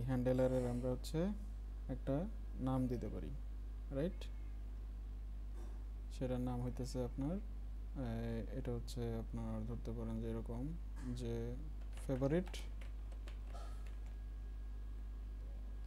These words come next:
ফেভারিট হ্যান্ডলার, ফেভারিট হ্যান্ডলার, ওকে। তো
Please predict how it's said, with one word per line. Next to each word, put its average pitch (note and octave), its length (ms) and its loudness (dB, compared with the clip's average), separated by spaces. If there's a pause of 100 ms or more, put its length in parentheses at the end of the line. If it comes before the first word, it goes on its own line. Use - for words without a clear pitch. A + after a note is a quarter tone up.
(160)
ফেভারিট D#3+ 420 8
হ্যান্ডলার, A2+ 420 2 (2500)
ফেভারিট A#2+ 520 0 (1700)
হ্যান্ডলার, A#2 480 2 (420)
ওকে। - 180 -2 (800)
তো D3+ 60 4